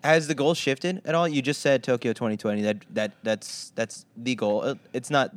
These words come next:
the goal, but it's a goal. What other places would you like to do? Do you wanna branch out? And you've done some work with football. You've done some work in other sports.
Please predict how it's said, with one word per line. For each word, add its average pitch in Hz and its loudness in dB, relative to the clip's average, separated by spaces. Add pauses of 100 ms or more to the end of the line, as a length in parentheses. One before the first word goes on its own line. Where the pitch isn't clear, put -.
(160)
the 139 2
goal, 117 4
but 113 0
it's 107 -6 (100)
a 143 2
goal. 113 0 (600)
What 131 2 (280)
other 123 2 (180)
places 143 -2
would 123 -2
you 120 -2
like 117 2
to 113 -8
do? 117 0
Do 113 -4
you 120 2
wanna 123 2
branch 117 -2
out? 113 4
And 131 -4
you've 139 -4
done 151 2
some 160 -4
work 135 0
with 127 -8
football. 117 0
You've 110 -4
done 113 -4 (380)
some 123 -6
work 117 -2
in 117 -2
other 117 0
sports. 113 -4